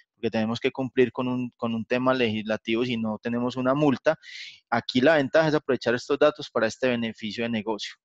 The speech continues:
empezar a volvernos una empresa inteligente con datos que ya tenemos, aprovechando, eh, mostrar unos resultados rápidos y estratégicos para la compañía. Con Estefanía acabamos de ver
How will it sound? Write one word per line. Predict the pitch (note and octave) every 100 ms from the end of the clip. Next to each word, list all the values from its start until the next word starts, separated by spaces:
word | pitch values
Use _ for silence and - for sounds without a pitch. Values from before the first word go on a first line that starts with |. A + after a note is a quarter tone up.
| -
empezar | A2+ - A2+ A2+
a | C3
volvernos | A#2 A#2 A2 A#2+ B2+
una | B2+ B2+
empresa | C3 B2+ B2
inteligente | C3 - A#2 A2+ B2 D#3+ C#3+ D3+
con | B2 A2+
datos | A2 B2
que | - A2
ya | G#2+
tenemos, | A#2 C3 D#3 D3 D3 - - - -
aprovechando, | A2+ - A#2+ A2+ - A#2 A#2 B2 B2+ B2 _ _ -
eh, | A#2+ A#2 A2+ A2+ A2+
mostrar | A#2+ A2+ - A#2
unos | C3+ C#3
resultados | C3 A2+ - A#2 B2
rápidos | - D3 C#3 C#3+ C3
y | A#2+
estratégicos | A2+ A2+ - A2+ - C3
para | A2+
la | A2+ A2+
compañía. | A2 G#2 A#2 C#3 B2+
Con | G#2+ A#2
Estefanía | A2+ - A#2 A2+ A#2
acabamos | B2 B2 A#2 A#2+ B2
de | C3
ver | A#2 A2